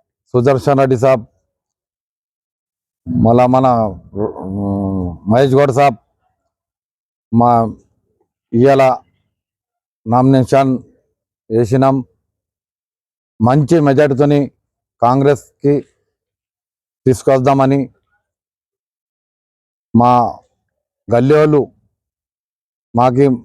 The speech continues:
మంచిగా సపోర్ట్ చేస్తారు, సపోర్ట్ మీద అంచ-, మంచిగా ఉన్నారని సంతోషం. జై కాంగ్రెస్. గెలిచినాక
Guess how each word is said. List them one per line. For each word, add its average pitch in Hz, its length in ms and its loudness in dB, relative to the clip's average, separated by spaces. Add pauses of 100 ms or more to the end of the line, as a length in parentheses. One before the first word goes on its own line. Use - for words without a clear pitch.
మంచిగా 139 600 0 (960)
సపోర్ట్ 135 340 0
చేస్తారు, 147 540 0 (640)
సపోర్ట్ 147 300 0
మీద 156 160 2
అంచ-, 143 340 0
మంచిగా 135 380 0
ఉన్నారని 139 540 0 (580)
సంతోషం. 135 500 0 (520)
జై 143 200 2
కాంగ్రెస్. 139 800 -2 (960)
గెలిచినాక 156 520 2